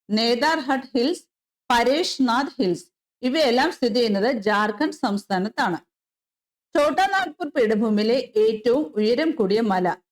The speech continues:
പരേഷ്നാഥ് ഹിൽസ്. ജൈനമതത്തിലെ ഇരുപത്തിമൂന്നാം തീർത്ഥങ്കരനായ പാർശ്വനാഥന്റെ പേരിൽ അറിയപ്പെടുന്ന മല പരേഷ്നാഥ് ഹിൽസ്. Queen of ഛോട്ടാ നാഗ്പൂർ എന്നറിയപ്പെടുന്നത് നേതാർഹട്ട് ഹിൽസ്.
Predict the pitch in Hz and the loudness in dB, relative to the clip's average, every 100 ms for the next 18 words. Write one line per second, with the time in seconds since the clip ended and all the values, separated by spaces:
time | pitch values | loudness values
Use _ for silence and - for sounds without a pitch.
0 | - 208 220 277 - 254 220 254 - 196 | -2 0 2 0 0 -2 0 -2 -6 -6
1 | 156 - _ _ _ _ _ _ - 247 | -6 -8 _ _ _ _ _ _ 0 2
2 | 247 285 349 294 233 220 202 262 - 226 | 2 2 0 0 0 2 0 0 -2 -2
3 | 254 277 - 311 320 311 349 320 240 202 | 0 -2 -2 0 2 2 0 0 0 0
4 | 233 226 240 233 196 180 226 - _ _ | -2 -2 -2 0 0 0 -2 -4 _ _
5 | _ _ - 247 269 269 370 381 254 226 | _ _ 0 2 2 0 -2 0 0 0
6 | 233 247 254 196 190 277 - 202 202 240 | 0 0 0 0 0 -2 -2 -2 0 0
7 | 202 185 233 233 180 180 - _ _ 208 | -2 -2 0 0 0 -2 -4 _ _ -2
8 | 202 226 269 - 240 202 262 - 240 165 | 2 2 0 -2 -2 0 -2 -4 -4 -4
9 | - _ _ _ _ _ _ _ _ _ | -8 _ _ _ _ _ _ _ _ _
10 | _ - 311 359 370 381 - 277 254 311 | _ -2 0 2 0 0 0 0 2 0
11 | 294 233 208 269 277 220 226 208 208 196 | 2 0 -2 -4 -4 -2 0 2 0 -2
12 | 185 180 160 - - 202 220 220 262 277 | -4 -4 -6 -8 -6 -2 0 0 0 -2
13 | 285 339 _ - 180 156 | -4 -6 _ -8 -6 -8